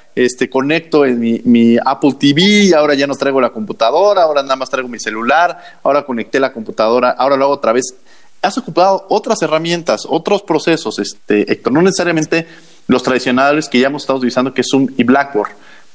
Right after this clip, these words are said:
¿Por qué o cómo transitaste, por ejemplo, usar Facebook? Y, este, ¿qué, qué te orilló un poco a encontrar estos mecanismos? Y, este, que, que ya lo mencionabas anteriormente, esta brecha, pero ¿qué otras herramientas has encontrado, incluso asesor-,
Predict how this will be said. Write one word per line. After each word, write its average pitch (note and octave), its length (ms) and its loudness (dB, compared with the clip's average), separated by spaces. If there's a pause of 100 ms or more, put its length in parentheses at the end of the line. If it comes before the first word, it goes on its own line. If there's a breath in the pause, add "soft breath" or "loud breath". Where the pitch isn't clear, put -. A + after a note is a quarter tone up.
¿Por D#3 240 0
qué G#3 160 2
o G3 100 -2
cómo F3 220 -2
transitaste, C#3 560 -2
por A2 100 -6
ejemplo, B2+ 220 -2
usar A2 220 -2
Facebook? A2 520 -2 (560 loud breath)
Y, A#2+ 220 4
este, A2 680 0
¿qué, A#2+ 120 -4
qué D#3 120 0
te F3+ 120 0
orilló C3+ 300 0
un C#3+ 120 -4
poco C#3 460 -2
a G#2+ 120 0
encontrar A2 440 -4
estos C3 200 -6
mecanismos? G#2+ 720 -6 (580 soft breath)
Y, A#2+ 220 6
este, A#2 480 0
que, A#2 220 -2
que B2+ 80 -2
ya B2+ 80 2
lo C#3+ 80 0
mencionabas B2+ 400 -2
anteriormente, A#2+ 440 -2
esta A#2 160 0
brecha, A2 480 0 (400 loud breath)
pero A#2+ 440 2
¿qué D#3 80 0
otras E3 260 0 (260)
herramientas B2+ 580 -2
has D#3+ 80 -6
encontrado, C#3 420 0
incluso C#3 760 0
asesor-, G#2 580 -2